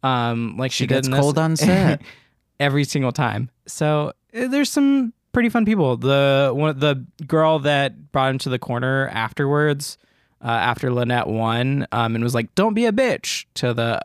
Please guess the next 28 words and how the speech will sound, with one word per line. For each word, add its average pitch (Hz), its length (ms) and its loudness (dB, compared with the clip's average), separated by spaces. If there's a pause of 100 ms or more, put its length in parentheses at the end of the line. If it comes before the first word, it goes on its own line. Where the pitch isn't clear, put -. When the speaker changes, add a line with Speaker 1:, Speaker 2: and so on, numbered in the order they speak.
(140)
Speaker 1:
other 123 200 0
girl, 135 360 0 (460)
she 147 520 -2
is 131 120 -2
in 123 280 -2
Scream, 135 400 0
the 131 80 0
T 123 160 -2
V 127 120 2
show. 156 520 0
Speaker 2:
Ah! 494 1200 -2 (360)
Speaker 1:
Yeah. 160 580 0 (360)
Uh, 175 480 0
so 202 240 -2
there's, 208 400 -2
there's 233 260 -2
some, 226 420 -2
some 214 200 -2
fun 208 240 0
people 180 340 2
in 117 180 2
this. 117 560 -2 (320)
Flip - 380 -2
saved 156 440 0
him 156 380 0
and 143 240 -2
then, 135 300 0
uh, 92 300 -8